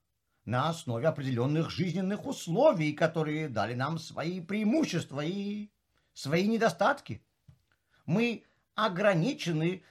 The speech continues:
практической стороной общества, эпохи, социального строя, в которых мы живем, и так далее. Когда мы воодушевляем детей, говоря им, что у них нет ограничений, мы им говорим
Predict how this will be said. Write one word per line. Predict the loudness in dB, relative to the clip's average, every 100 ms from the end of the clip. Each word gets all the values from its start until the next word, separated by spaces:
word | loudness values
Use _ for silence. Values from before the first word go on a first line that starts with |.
| _
практической | -2 0 0 -4 -4 -2 -4 -2 -2 -2
стороной | 2 4 4 4 0 -2
общества, | 0 -2 0 -4 -4 -2 0 4 2
эпохи, | 0 -2 0 0 0 -4
социального | -4 0 4 4 2 0 -2
строя, | -4 -6 -4 0 0 2 4 4 2 -4 _ _ _
в | -2
которых | -2 2 2 2
мы | 0 0
живем, | -2 -2 -2 -2 -4 -10 -10
и | -10 2
так | 4 6
далее. | 6 6 4 -4 -6 _ _ _ _ _ _ _ _ _ _ _ _ _ _ _ _ _ _ _ _ _ _ _ _
Когда | -4 0 4 4
мы | 4 0
воодушевляем | 2 2 0 -4 -4 -2 -2 -2
детей, | -4 -6 -6 -6
говоря | -4 -2 0
им, | 0 0 -2
что | -2 -8
у | -6
них | -6 -6
нет | -6 -6
ограничений, | -8 -8 -8 -10 -6 -6 -4
мы | -4 -6
им | -4 -6 -6 -6
говорим | -6 -6 -4 -4 -6